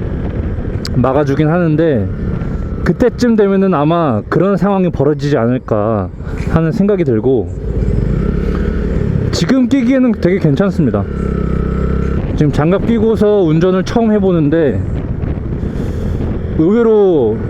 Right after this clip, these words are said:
편하네요, 운전하기가. 이게 다른 모든 장갑들이 그런지 모르겠는데 스티치가 고무줄로 돼 있어가지고 이게 움켰다 쥐었다 하기가 편하고, 그래서 브레이크를 잡거나 클러치를 잡거나 하기가 손이 굉장히 편하고요.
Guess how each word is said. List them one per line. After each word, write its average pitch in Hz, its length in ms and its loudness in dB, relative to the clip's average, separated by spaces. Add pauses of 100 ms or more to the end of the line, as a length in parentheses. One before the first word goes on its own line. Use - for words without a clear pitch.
(160)
편하네요, 190 500 2
운전하기가. 123 680 2 (680)
이게 - 80 0
다른 240 300 2
모든 196 260 2
장갑들이 196 420 2
그런지 190 320 0
모르겠는데 156 800 2 (200)
스티치가 226 500 0
고무줄로 202 540 2
돼 151 120 2
있어가지고 139 720 0 (1200)
이게 165 80 2
움켰다 185 680 2
쥐었다 165 460 0
하기가 175 340 0
편하고, 190 600 0 (1300)
그래서 143 240 0
브레이크를 180 540 0
잡거나 143 460 -2
클러치를 196 680 0 (440)
잡거나 151 580 -2
하기가 143 640 0
손이 214 240 0
굉장히 135 400 0
편하고요. 123 580 0